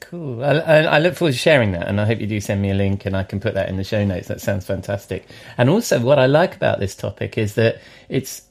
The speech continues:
it's kind of very related to the topic we talked about last week, which is that familiarity. You were,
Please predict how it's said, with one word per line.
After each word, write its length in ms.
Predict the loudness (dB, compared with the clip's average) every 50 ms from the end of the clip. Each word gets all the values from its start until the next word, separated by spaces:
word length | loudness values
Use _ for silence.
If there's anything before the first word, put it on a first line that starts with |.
| -8
it's 120 | -8 -8 -8
kind 280 | -8 -6 -4 -4 -2
of 100 | -2 0
very 240 | 2 2 4 4 2 2
related 460 | 2 2 4 2 2 2 -2 -6 -6
to 60 | -6 -8
the 60 | -6
topic 280 | -4 -6 -6 -6 -6 -6
we 80 | -6 -6
talked 220 | -6 -8 -6 -2
about 200 | -2 -2 0 2
last 440 | 2 2 2 2 0 -2 -6 -10 -8
week, 280 | -8 -8 -8 -8 -6
which 220 | -6 -6 -4 -2 0
is 220 | 0 0 0 -2 -8 -20 -20 -20 -20 -20 -20 _ _ _ -4
that 260 | 0 2 2 2 2 -2
familiarity. 720 | -4 -2 0 0 2 2 2 2 4 2 2 0 -2 -2
You 200 | -2 0 0 0
were, 120 | -2 -4